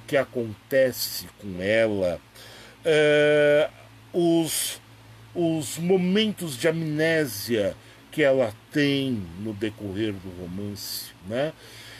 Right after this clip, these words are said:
E essa entrega a uma figura como Drácula, seduzida por Drácula e tudo mais, eu me lembrei um pouquinho da descrição que Freud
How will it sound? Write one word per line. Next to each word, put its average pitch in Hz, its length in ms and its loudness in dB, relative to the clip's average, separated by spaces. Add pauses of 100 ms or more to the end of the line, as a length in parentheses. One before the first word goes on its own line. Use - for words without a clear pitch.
(140)
E 226 100 2
essa 190 320 4
entrega 131 1200 2
a 123 100 -2
uma 117 420 -2
figura 110 920 -4 (1300)
como 139 240 0
Drácula, 104 600 -2
seduzida 104 960 -10
por 85 180 -20
Drácula 107 640 -4
e 101 140 -10
tudo 139 200 -12
mais, 151 400 -2 (420)
eu 254 140 2
me 254 100 0
lembrei 190 640 -2
um 180 60 -4
pouquinho 190 500 -4
da 180 140 -2
descrição 170 880 -4 (600)
que 214 180 -4
Freud 208 1000 0